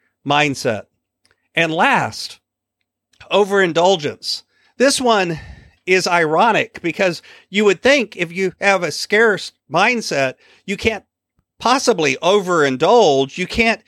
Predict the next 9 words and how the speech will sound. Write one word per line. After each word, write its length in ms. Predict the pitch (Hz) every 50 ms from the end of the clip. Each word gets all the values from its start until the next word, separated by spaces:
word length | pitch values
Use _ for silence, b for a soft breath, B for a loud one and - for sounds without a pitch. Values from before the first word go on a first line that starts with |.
| b b b
use 540 | _ 143 160 202 233 233 226 208 185 - -
too 240 | - - 247 233 214
much 720 | 185 156 151 190 269 277 143 - - - - - - - - _ _ _ _ _ _ _ _ _ _ _ -
if 240 | 175 190 180 -
you 100 | 180 190
think 320 | 175 - 196 202 196 - _
there's 240 | 180 170 160 - -
not 220 | 180 175 175 165
enough. 580 | 151 160 196 233 196 123 107 - - - -